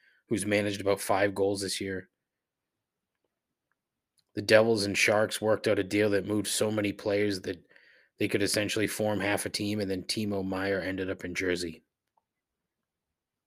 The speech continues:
Timo Meier and his forty goals in the West ended up in Jersey. I'm curious to see how that plays out.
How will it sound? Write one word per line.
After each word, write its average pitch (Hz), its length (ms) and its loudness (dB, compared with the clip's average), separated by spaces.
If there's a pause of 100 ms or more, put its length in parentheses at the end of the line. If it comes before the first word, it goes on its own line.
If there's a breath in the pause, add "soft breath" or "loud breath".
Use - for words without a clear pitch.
(2250)
Timo 123 320 2
Meier 110 240 2
and 98 80 0
his 92 120 -2
forty 110 360 0
goals 101 320 0
in 98 80 -4
the 92 80 -4
West 95 480 -2 (1500)
ended 98 200 -2
up 98 140 -2
in 92 80 -4
Jersey. 87 380 -2
I'm 104 100 2
curious 156 320 8
to 107 80 0
see 110 180 2
how 90 160 -2
that 101 260 0
plays - 300 -8
out. - 200 -8